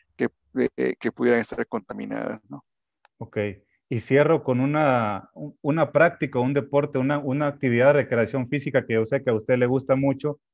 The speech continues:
Speaker 2: que es ir a caminar en la
Speaker 1: Ajá.
Speaker 2: montaña.
Speaker 1: Claro.
Speaker 2: ¿Hay riesgo
Speaker 1: Pues
Speaker 2: ahí?
Speaker 1: mira, no, porque es una actividad al aire libre,
Speaker 2: Ahí
Speaker 1: ¿verdad?
Speaker 2: sí.
Speaker 1: Es, ahí,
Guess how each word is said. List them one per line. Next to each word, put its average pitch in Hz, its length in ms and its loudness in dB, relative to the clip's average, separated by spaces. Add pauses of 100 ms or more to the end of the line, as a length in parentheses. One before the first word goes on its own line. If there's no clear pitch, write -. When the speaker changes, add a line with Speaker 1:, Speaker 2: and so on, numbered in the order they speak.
(220)
Speaker 2:
que 120 160 4
es 120 100 0
ir 139 120 4
a 139 80 6
caminar 123 420 2
en 135 80 4
la 127 60 4
Speaker 1:
Ajá. - 20 4
Speaker 2:
montaña. 117 600 0 (1000)
Speaker 1:
Claro. 117 400 2 (560)
Speaker 2:
¿Hay 123 140 2
riesgo 165 260 8
Speaker 1:
Pues - 100 6
Speaker 2:
ahí? 147 200 6
Speaker 1:
mira, 151 240 8 (1000)
no, 202 280 4
porque 175 440 4
es 170 180 2
una 170 160 2
actividad 156 460 6
al 151 100 6
aire 151 220 4
libre, 147 460 0 (300)
Speaker 2:
Ahí 131 220 4
Speaker 1:
¿verdad? 131 80 -2
Speaker 2:
sí. 190 340 4 (120)
Speaker 1:
Es, 127 280 -2 (720)
ahí, 135 340 2